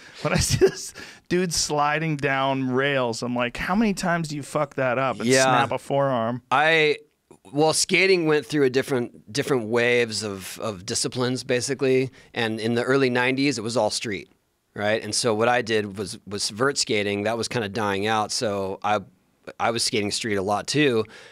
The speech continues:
Speaker 1: And I realized I was not fit to be a street skater the third time I rolled my ankle,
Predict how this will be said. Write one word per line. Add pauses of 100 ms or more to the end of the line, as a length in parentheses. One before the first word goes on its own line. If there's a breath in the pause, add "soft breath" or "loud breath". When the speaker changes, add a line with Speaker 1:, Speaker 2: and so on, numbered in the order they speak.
(340 loud breath)
Speaker 1:
And
I
realized
I
was
not
fit
to
be
a
street
skater
the
third
time
I
rolled
my
ankle,